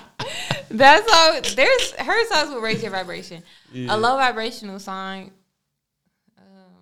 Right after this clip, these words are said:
Speaker 2: I don't know. I don't know what to say. Like, but honestly, it'd be any song that's, like, trying to bang, like, um, bad negativity, negative words into your,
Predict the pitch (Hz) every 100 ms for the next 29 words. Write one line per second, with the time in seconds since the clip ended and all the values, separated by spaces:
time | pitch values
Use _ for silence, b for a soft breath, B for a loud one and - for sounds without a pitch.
0 | 185 202 240 233 226 - 220 226 220 -
1 | - - _ - - - _ _ b b
2 | - 240 233 - _ - 220 277 302 302
3 | 254 247 247 220 262 - 247 226 220 208
4 | - 104 - - _ _ _ _ _ _
5 | - 208 190 170 - - 170 180 180 170
6 | _ _ 180 87 - - _ _ _ _
7 | _ _ _ _ _ b b b b _
8 | - 196 185 170 170 156 _ 180 175 190
9 | 196 185 170 180 175 175 - 180 _ _
10 | _ 180 185 190 190 160 160 175 170 -
11 | 165 170 175 165